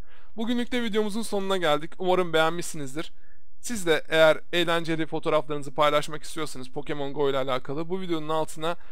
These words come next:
atabilirsiniz. Şimdiden herkese teşekkür ediyorum. Kendinize çok iyi bakın diyorum.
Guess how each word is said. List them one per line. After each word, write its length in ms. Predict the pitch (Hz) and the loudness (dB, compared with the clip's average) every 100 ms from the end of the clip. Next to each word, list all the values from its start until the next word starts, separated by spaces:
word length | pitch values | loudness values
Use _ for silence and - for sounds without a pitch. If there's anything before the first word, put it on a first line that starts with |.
| - - | -4 -2
atabilirsiniz. 840 | 156 170 156 151 151 165 - - - - - - - | 0 0 0 -2 -2 -4 -4 -4 -4 -4 -4 -4 -4
Şimdiden 500 | - 240 208 190 214 | -4 -2 0 2 2
herkese 420 | 208 202 185 175 | 2 2 0 0
teşekkür 360 | 190 185 185 185 | -2 -2 0 0
ediyorum. 380 | 170 156 156 196 | 0 0 -2 -2
Kendinize 600 | - 175 160 156 151 180 | -2 -2 0 -2 -2 0
çok 280 | 185 170 190 | -2 -2 -2
iyi 80 | |
bakın 300 | 160 139 147 | -2 -2 -2
diyorum. 260 | 135 127 | -2 -4